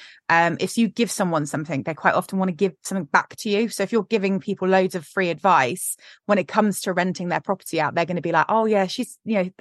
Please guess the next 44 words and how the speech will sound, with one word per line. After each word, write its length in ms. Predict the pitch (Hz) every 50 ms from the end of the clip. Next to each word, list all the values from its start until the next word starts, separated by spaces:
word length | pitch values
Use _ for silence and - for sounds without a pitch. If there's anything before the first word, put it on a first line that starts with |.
| -
that 120 | - 160 196
was 100 | 196 196
nice 260 | 175 165 156 - -
of 80 | 147
her. 200 | - 165 151 147 147 _ _ _ _ _ _
I 80 | - 180
should 160 | - 202 -
probably 320 | - 196 175 170 156 175
give 220 | 160 - 180 147 -
something 240 | - 156 151 160 135
back 240 | - 143 - - -
to 60 | -
her 160 | 147 170 156
now." 300 | 156 147 110 73 - - - _ _ - - - _ _
So 160 | - 208 190
I 60 | 185
think, 320 | 190 - 220 190 165 143 - _ - - _
um, 540 | 180 180 170 165 160 165 160 160 160 170 - _ _ _ _ _ _
informative 480 | 202 202 147 - 240 226 202 - 196 -
content, 400 | - 233 220 190 180 156 147 -
like, 300 | 165 170 147 - - - - - - _ _
what 180 | - 254 269 -
questions 440 | - 302 269 233 - 262 240 233 214
are 40 | 214
you 140 | 220 220
being 280 | 196 208 202 196 196 202
asked 400 | 202 190 170 147 165 - - -
day 140 | 190 180 175
to 120 | - -
day? 360 | 165 180 165 151 151 151 - -
You 80 | -
know, 160 | 185 165 151 151
for 100 | - 185
example, 540 | 180 175 180 180 175 147 - 175 175 175 - - _ _
"Should 200 | - - 403 359
I 80 | 330 320
let 180 | 294 - -
my 100 | 240 240
property 400 | 233 - 233 180 - - - 233
furnished 520 | - - - 156 156 180 175 214 - - 294
or 80 | 277 -
unfurnished?" 800 | 311 339 311 - 233 185 175 160 156 156 156 143 - - - - - _ _ _ -
You 80 | 233
know, 200 | 214 202 196 190